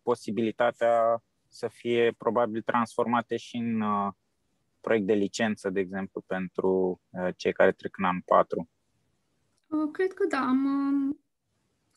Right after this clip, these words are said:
Speaker 2: am, am auzit cazuri <clears throat> în care s-au,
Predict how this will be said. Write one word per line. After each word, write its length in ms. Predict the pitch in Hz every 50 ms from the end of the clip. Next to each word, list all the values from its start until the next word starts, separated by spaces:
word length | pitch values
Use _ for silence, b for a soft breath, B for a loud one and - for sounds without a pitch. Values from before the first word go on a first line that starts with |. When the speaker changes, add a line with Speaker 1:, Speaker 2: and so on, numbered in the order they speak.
| -
Speaker 2:
am, 220 | 294 320 294 - _
am 140 | - 285 302
auzit 340 | 285 285 302 294 247 - -
cazuri 460 | - 247 226 226 233 240 233 - - _ _ _ _ _ _ _ _ _
<clears throat> 340 | - - - 254 247 254 311
în 60 | 254
care 200 | 247 247 247 247
s-au, 460 | 240 247 - 247 240 240 247 247 -